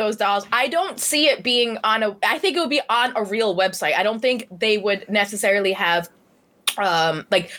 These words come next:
the changing the name on your bank account every single time. Like, that's not that weird of a purchase, just buying a sex doll. It's not for everyone. It's not mainstream, but it's, like, not the weirdest thing you could do,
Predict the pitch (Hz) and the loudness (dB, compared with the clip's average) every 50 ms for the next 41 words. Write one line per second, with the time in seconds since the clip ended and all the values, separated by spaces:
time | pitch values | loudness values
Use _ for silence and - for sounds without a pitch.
0 | - _ - 196 180 - - - 214 208 214 208 202 202 196 196 190 180 190 180 | -6 _ 0 0 0 0 0 0 0 0 0 2 2 0 0 0 0 0 -2 0
1 | 185 180 185 185 185 185 175 170 170 170 160 160 160 175 175 175 170 175 - 190 | 2 0 0 0 0 0 -2 -2 0 0 0 0 2 2 0 0 -2 -6 -4 0
2 | 165 147 139 - - 156 151 156 147 - - 156 143 139 139 - 156 123 98 87 | 0 2 2 0 0 -2 -2 -2 -4 -4 -2 -2 0 -2 -2 0 0 0 0 0
3 | - - 147 170 - 180 175 175 - - 208 202 208 - 254 254 262 - - - | -2 -4 -8 -4 -2 -2 -2 -2 -2 -2 -2 -2 -2 0 0 0 0 0 -2 -2
4 | 202 202 190 - 175 185 190 196 180 175 165 156 139 - - 185 190 180 - 131 | -2 0 -2 -2 -2 -2 0 0 0 0 0 -2 -4 -2 0 0 0 0 0 0
5 | 113 117 - - - - 160 - - 160 156 151 151 143 - 151 147 - - - | 0 0 0 -2 -6 -8 -10 -4 -2 0 0 0 0 -2 -2 -2 -4 -4 -4 -6
6 | 123 104 80 - - - - - - - - - - - 277 277 - 320 311 277 | -6 -4 -4 -6 -6 -8 -14 -20 -20 -20 -20 -6 -2 -2 -2 0 0 0 0 0
7 | 214 - - 156 151 196 285 311 254 240 220 190 196 190 180 180 190 208 190 175 | 0 -2 -2 -2 0 0 0 0 0 -2 -2 0 0 2 2 2 0 -2 -4 -2
8 | 208 202 180 160 156 170 185 233 262 262 - - 208 180 180 185 180 180 - 233 | 0 0 0 0 0 0 0 0 0 -2 -2 -2 -2 -2 0 0 0 0 0 -2
9 | 214 - - 330 415 605 605 523 415 269 262 262 269 233 226 240 - 233 226 208 | -2 -2 0 0 0 2 2 0 0 2 2 0 0 0 -2 -2 -2 0 0 0
10 | 196 - 180 175 - 269 196 165 | -2 -2 -4 0 2 2 2 2